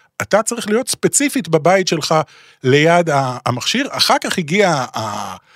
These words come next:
ההמצאה הגדולה של שנות השמונים, שזה היה טלפון אלחוטי, שהוא היה מחובר לקיר, אבל יכולת להסתובב בבית באופן חופשי, לא היה לך את הכבל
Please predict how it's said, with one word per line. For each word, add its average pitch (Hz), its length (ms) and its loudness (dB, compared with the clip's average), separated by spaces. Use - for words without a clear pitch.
ההמצאה 143 440 4
הגדולה 147 520 2
של 110 200 -6
שנות - 280 -2
השמונים, 139 500 0
שזה 110 220 -4
היה 143 100 2
טלפון 240 420 0
אלחוטי, 240 500 0
שהוא 135 280 2
היה 160 300 0
מחובר 131 520 2
לקיר, 226 600 0
אבל 123 240 0
יכולת 190 360 0
להסתובב 135 800 -4
בבית 156 540 -2
באופן 147 480 -2
חופשי, 277 500 -2
לא 147 140 4
היה 202 140 2
לך - 160 -4
את 147 160 -4
הכבל 170 460 0